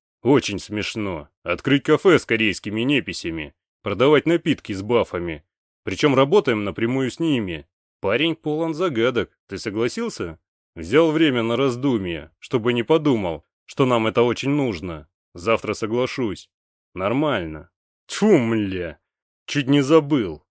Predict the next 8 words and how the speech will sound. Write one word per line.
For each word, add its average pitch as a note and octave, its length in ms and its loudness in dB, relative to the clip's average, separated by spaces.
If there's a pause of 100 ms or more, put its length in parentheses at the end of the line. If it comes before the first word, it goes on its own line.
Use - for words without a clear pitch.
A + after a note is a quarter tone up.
(120)
Издай G#2 380 6
распоряжение B2 760 2
о F#2 40 -4
переходе B2+ 500 2
на G#2+ 120 0
повышенный A2 580 2
уровень A#2+ 400 2
опасности. F#2 880 0